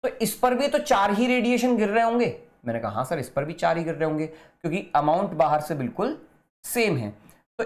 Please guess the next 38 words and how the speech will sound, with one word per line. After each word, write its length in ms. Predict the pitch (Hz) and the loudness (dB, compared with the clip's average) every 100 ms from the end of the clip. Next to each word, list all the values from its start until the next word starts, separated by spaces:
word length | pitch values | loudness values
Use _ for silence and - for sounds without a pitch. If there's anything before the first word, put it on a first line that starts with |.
| - | 0
एनर्जी 440 | 208 220 226 269 277 | 2 2 2 2 2
इंसिडेंट 500 | 254 262 262 269 247 | 2 0 0 0 0
दोनों 260 | 247 254 | 2 2
की 360 | 247 269 294 - - | 0 -2 -4 -10 -20
सेम 320 | - 143 147 | -8 -4 -4
है, 140 | 156 160 _ _ _ _ - | -4 -8 _ _ _ _ -2
लेकिन 220 | 214 294 | 2 4
अंतर 340 | 196 202 269 | 2 2 2
क्या 140 | 269 208 | 2 2
है, 260 | 135 113 - - _ - | 2 -4 -12 -20 _ -2
इस 180 | 247 226 | -2 0
पर 280 | - 320 285 | 2 2 4
गिरने 360 | 240 247 262 | 2 4 4
वाली 260 | 262 254 277 | 4 4 2
चारों 400 | 277 240 208 247 | 2 2 4 2
की 100 | 254 | 0
चारों 320 | - 240 240 | 2 2 4
रेडिएशन 460 | 233 233 226 226 233 | 2 2 2 0 0
इसने 300 | 233 233 269 294 - - | 0 0 0 -2 -10 -2
एब्जॉर्ब 540 | 135 131 107 135 151 135 | 0 0 0 0 0 0
कर 160 | 117 | -4
ली 240 | 104 98 104 _ _ _ _ - | -4 -6 -12 _ _ _ _ -4
और 140 | 156 156 | -2 -2
इस 120 | - | 0
पर 300 | 202 202 - | 0 -2 -2
गिरने 240 | 156 156 175 | 0 2 4
वाली 180 | 175 | 2
चार 300 | 175 180 156 | 2 2 2
में 160 | 156 165 | 2 -2
से 200 | 160 254 - - - - | 0 -2 -2 -14 -14 0
सिर्फ 220 | 320 - | 0 2
दो 320 | 226 127 214 | 0 2 4
ही 180 | 233 285 | 4 4
रेडिएशन 480 | 302 269 254 247 262 | 4 2 2 2 2
एब्जॉर्ब 360 | 247 185 220 247 | 2 2 2 2
करी, 240 | 247 254 | 2 2
दो 180 | 175 208 | 4 4
को 340 | 208 285 320 | 4 2 2